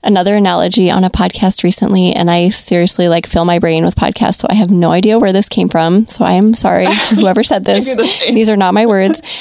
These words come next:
Speaker 1: Um, but this person talked about a visualization al-, right along these lines. So you work really hard to get to that growth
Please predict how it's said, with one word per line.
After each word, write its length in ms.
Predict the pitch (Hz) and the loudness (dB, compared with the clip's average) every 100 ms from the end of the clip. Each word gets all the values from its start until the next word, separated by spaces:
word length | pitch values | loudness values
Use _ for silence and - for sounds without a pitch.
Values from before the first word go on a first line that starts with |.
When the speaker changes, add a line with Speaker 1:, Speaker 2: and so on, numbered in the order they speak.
| - - | -16 -10
Speaker 1:
Um, 580 | - 196 190 196 233 - - | -2 0 2 0 -2 -8 -6
but 280 | 214 - _ _ 214 | -4 -4 _ _ -8
this 300 | - 240 - | -2 0 -2
person 560 | - - 240 - 202 196 | -6 -2 -2 0 0 0
talked 320 | - 202 - | 0 -2 -2
about 260 | 196 180 180 | 0 0 0
a 20 | |
visualization 1120 | 190 185 190 180 180 185 - - 175 175 185 - - - - _ - - | -2 0 2 0 0 0 0 0 0 2 0 -2 -20 -20 -20 _ -10 -4
al-, 200 | 190 - | -4 -2
right 180 | 202 190 | -2 0
along 240 | 190 175 170 | 0 2 2
these 220 | 170 - | 0 0
lines. 340 | - - 214 | -2 -2 -2
So 360 | - 180 180 185 - - | 0 2 2 0 -4 -2
you 220 | 190 180 | 0 2
work 300 | 214 226 - | 0 0 0
really 200 | 214 196 | 2 2
hard 460 | 220 202 185 185 | 2 2 2 0
to 120 | - 196 | -2 -2
get 140 | - | -2
to 100 | - | 0
that 160 | 175 - | -2 0
growth 440 | 190 185 - - | 0 0 -2 -6